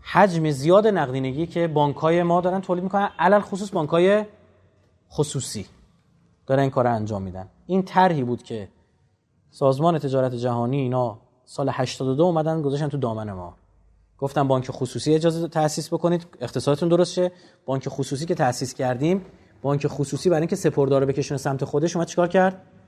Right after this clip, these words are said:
سود زیاد، دعوای سود و مسابقهٔ سود شکل گرفت. این سودا سوری بود، نمیتونست جبران کنه، مجبور شدن بانک‌ها چیکار کنن؟ این پدر سوختگی‌ها رو انجام بدن، وامو بدن به شرکت‌های خودشون، با اون شرکت‌ها برن ساختمون بخرن،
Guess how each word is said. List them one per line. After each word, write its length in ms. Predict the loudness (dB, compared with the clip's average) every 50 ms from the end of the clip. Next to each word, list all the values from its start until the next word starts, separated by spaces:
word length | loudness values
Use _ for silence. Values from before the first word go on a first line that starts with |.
| _ _ _ _ _ _ _ _ _ _ _ -20
سود 280 | -18 -6 -2 2 4 4
زیاد، 260 | 4 4 2 -2 -4 -8 -18 -8 -2
دعوای 600 | 2 2 2 4 4 4 6 6 6 8 6 6 2
سود 260 | 0 0 -2 0 2
و 60 | 2
مسابقهٔ 400 | 0 0 0 -2 -2 0 0 -2
سود 220 | -2 -4 -8 -12
شکل 320 | -10 -12 -14 -14 -14 -16 -20
گرفت. 140 | -20 -20 -20 _ _ _ _ -20 _ _ _ 2
این 140 | 4 4 4
سودا 380 | 4 2 0 2 4 4 4
سوری 400 | 2 2 0 2 2 4 4 2
بود، 220 | 2 0 -4 -8 -12 -20 -12 -4 0
نمیتونست 520 | 2 2 2 2 2 2 0 0 0 2
جبران 340 | 2 2 2 2 0 -2 -2
کنه، 240 | -2 -4 -4 -6 -8 -12 -18 -10 -2
مجبور 440 | 2 4 4 4 4 2 2 2 2
شدن 320 | 2 0 0 0 2 2 2
بانک‌ها 240 | 2 2 2 -2
چیکار 220 | -4 -2 0 0 0
کنن؟ 320 | 2 0 0 0 -2 -4 -8 -14 -20 -20 -20 -20 -20 -20 _ -20 -20 -20 -20 -20 -20 -20 -20 -18 -12
این 100 | -4 0
پدر 180 | 2 4 4 2
سوختگی‌ها 440 | 2 0 -6 -6 -4 -2 0 0 0
رو 100 | 0 -2
انجام 220 | -4 -6 -6 -8
بدن، 300 | -8 -6 -6 -6 -6 0
وامو 320 | 4 6 8 8 8 6 6
بدن 220 | 4 4 4 2
به 60 | 0
شرکت‌های 440 | -2 -2 -2 -2 -2 -2 0 0 -2
خودشون، 520 | 0 0 0 0 0 -2 -4 -6 -4 -2
با 80 | -2 -2
اون 80 | -2 0
شرکت‌ها 360 | 0 0 0 0 0 0 0
برن 160 | 0 0 0
ساختمون 500 | -2 -4 -4 -4 -4 -4 -2 0 2 2
بخرن، 460 | 2 2 2 2 4 4 4 2 0